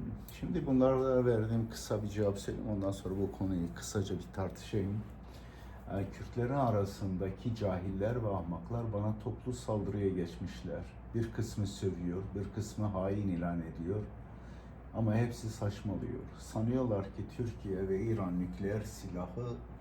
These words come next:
onlara karşı kullanacak. Neyse buradan okuyayım, uzatmayayım yani. Aa, sanıyorlar ki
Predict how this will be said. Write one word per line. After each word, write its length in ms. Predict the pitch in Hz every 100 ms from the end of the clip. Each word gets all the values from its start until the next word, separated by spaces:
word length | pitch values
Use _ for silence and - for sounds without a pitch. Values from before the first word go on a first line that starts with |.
| - - -
onlara 460 | 110 101 98 107 110
karşı 440 | 104 98 - 117
kullanacak. 840 | - 98 87 85 85 85 78 - - - - - - - - - - - - - - - - - -
Neyse 320 | 165 170 110
buradan 280 | 110 110 98
okuyayım, 380 | 90 - - 110 - 82 80 - 98
uzatmayayım 540 | 95 101 - 78 67 -
yani. 120 | - - - - - - - - - - - - 107
Aa, 300 | 104 98 87
sanıyorlar 680 | - - 123 156 165 110 101
ki 100 | -